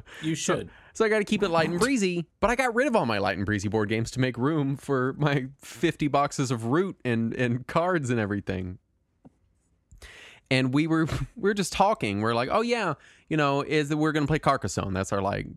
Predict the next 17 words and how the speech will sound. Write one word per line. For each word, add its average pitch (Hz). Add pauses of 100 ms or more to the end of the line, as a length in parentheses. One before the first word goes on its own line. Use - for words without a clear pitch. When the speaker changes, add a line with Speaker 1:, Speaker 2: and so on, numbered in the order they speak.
Speaker 2:
Carcassonne 165
and, 143
and 117
Mysterium 110
are 98
our 95
go-to, 104 (960)
like, 92
family 98
Speaker 1:
Light, 104
Speaker 2:
games. 95
Speaker 1:
light 120
and 117
breezy 101
games. 90
Speaker 2:
Yeah, 107 (100)
and, 135